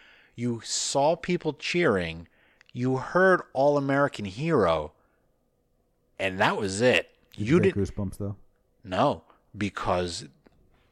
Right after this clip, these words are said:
Speaker 1: my ears were like, "Wait a minute. There's nobody cheering." And I'm thinking, Hulk Hogan, like you said, Hulk Hogan comes out, huge pop. I even said it. I looked at it, I go, "Where's the huge pop?"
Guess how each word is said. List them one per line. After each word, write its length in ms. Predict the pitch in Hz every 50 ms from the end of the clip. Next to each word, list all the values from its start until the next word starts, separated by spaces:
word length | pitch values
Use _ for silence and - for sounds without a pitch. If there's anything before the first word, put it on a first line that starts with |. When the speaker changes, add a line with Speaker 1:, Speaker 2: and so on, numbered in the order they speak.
| _ _ _
Speaker 1:
my 220 | - 120 104 104 101
ears 340 | 107 107 127 143 160 143 135
were 80 | 131
like, 260 | 107 104 101 95 - 110
"Wait 140 | 120 131 127
a 40 |
minute. 280 | 110 98 87 87 82 - _ _ _ _ _ _ _ _ _ _ _ _ _ -
There's 220 | 113 117 107 110
nobody 320 | 135 151 147 147 131 120 101
cheering." 680 | - - - - - 165 165 131 95 80 76 76 76 _ _ _ _ _ - -
And 100 | 139 131
I'm 80 | 127
thinking, 300 | 123 - 170 139 127 113 - - - - -
Hulk 240 | - 196 196 185 -
Hogan, 260 | 175 190 190 151 143 -
like 180 | 131 139 139 -
you 60 | 147
said, 320 | - - 147 101 82 78 - _ _ _ _ _ _ _ _
Hulk 200 | - - 147 127
Hogan 260 | - 151 156 143 143 127
comes 220 | 113 131 127 113
out, 160 | 123 - -
huge 260 | - 127 127 110 - -
pop. 320 | - 147 113 92 - - - _ _ _ _ -
I 120 | 139 190
even 200 | 226 196 165 139
said 180 | - - 208 180
it. 40 | 151
I 40 | 131
looked 180 | 165 208 208
at 60 | 170 135
it, 40 |
I 20 | 117
go, 100 | 110 113
"Where's 220 | 110 127 139 131
the 60 | 131
huge 240 | 117 120 117 - -
pop?" 340 | - - 165 - 95 _